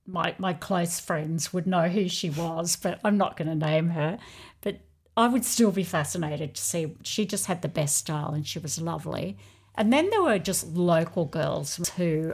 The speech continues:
I would see out and about and just think, "Oh, I love everything she wears every day. And she seems so cool." So, yeah, I love the real life it girl as well.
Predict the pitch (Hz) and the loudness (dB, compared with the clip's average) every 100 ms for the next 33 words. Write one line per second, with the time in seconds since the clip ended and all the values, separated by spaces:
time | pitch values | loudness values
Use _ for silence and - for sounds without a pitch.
0 | - 160 156 147 - 175 160 156 160 151 | 0 2 2 -2 0 0 0 0 -4 -4
1 | 165 151 156 151 - 170 160 143 - 143 | -6 -4 -4 -6 -6 -6 -6 -8 -8 -10
2 | - _ 170 147 - 170 165 175 175 - | -10 _ -16 -14 -10 -6 -4 -4 -6 -6
3 | 160 156 160 160 151 - - - - - | -6 -6 -6 -6 -6 -6 -6 -6 -4 -4
4 | - 170 156 156 147 160 - - 202 226 | -2 -2 -2 -6 -8 -8 -6 -6 -6 -8
5 | - _ - - - - 170 156 - 170 | -20 _ -4 -4 -2 0 0 -2 -2 -4
6 | 147 - 170 - 196 233 - _ _ _ | -6 -6 -6 -6 -8 -12 -14 _ _ _
7 | - - 220 208 208 - - - 220 185 | -8 2 4 6 2 -6 -14 -4 -2 0
8 | 180 214 233 - 151 151 151 147 143 - | 2 2 2 0 -2 -2 -4 -6 -8 -8
9 | 147 - - 143 131 135 - 156 151 | -10 -10 -8 -6 -6 -6 -8 -6 -8